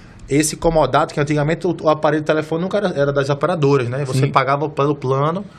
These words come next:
Speaker 1: e ia trocando todo ano. Então, isso tá voltando novamente pra esse mercado de assinatura, de aluguel, que é um avanço, né? Eu acho.
Speaker 2: É, Ítalo,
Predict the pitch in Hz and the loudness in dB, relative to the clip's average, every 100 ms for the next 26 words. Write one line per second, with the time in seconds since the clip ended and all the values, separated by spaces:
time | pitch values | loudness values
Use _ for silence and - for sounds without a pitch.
0 | - - 139 139 139 151 147 143 143 170 | -20 -8 0 0 2 0 0 -2 -2 -2
1 | 156 113 113 151 151 185 - 170 160 151 | 0 -2 -2 -2 -2 -4 0 0 2 -2
2 | - 139 139 143 156 139 113 - 127 120 | -2 -4 -2 -4 -6 -6 -8 -10 -12 -10
3 | 123 117 120 120 113 - 113 - 123 104 | -10 -8 -6 -4 -4 -6 -8 -6 -6 -4
4 | 104 107 104 107 117 - - - - - | -4 -4 -2 -4 -4 -12 -20 -20 -20 -20
5 | - 131 135 170 208 107 123 147 - 113 | -4 0 2 0 -2 -4 -4 -4 -4 -4
6 | 104 101 - - - - - - - - | -4 -4 -12 -18 -20 -20 -20 -20 -20 -20
7 | - - - - - - 139 131 127 120 | -20 -20 -20 -20 -14 -4 0 2 2 0
8 | 120 120 127 143 - - 185 220 190 | 0 0 -2 -6 -10 -10 -2 0 0